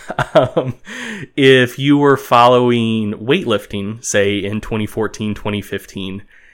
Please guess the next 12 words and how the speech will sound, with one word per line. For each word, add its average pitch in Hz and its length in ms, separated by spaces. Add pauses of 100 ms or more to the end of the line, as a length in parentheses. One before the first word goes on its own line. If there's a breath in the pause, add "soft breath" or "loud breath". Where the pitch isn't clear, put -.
(160 soft breath)
you 120 200
probably 139 800
remember 107 880 (340 soft breath)
the 123 220
wave 127 480
of 120 180
athletes 110 640
that 104 120
got 104 220
popped 107 320
on 98 140
retests. - 800